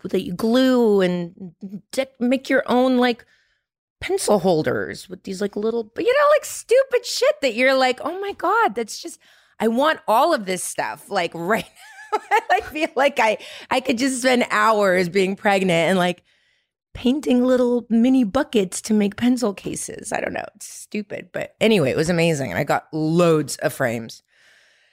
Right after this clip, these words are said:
And I'm in heaven. I love it. I've been framing so much stuff, such beautiful pictures, like, large format.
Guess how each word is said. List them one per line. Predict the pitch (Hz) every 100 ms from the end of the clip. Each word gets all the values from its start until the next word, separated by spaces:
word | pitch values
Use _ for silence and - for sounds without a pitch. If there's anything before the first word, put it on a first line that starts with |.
| _ _ _ _ _
And | 277 294
I'm | 330 330
in |
heaven. | 311 339 508 508 226 180
I |
love | 190 220 381
it. | 359 165
I've | 180
been | 175 190
framing | 220 226 226 220
so | - 240
much | 240
stuff, | - 381 415
such | - - 254 202
beautiful | 233 247 262 233
pictures, | - 403 - 427 220
like, | 190
large | 175 175 208 214
format. | - 226 226 233 233 240 240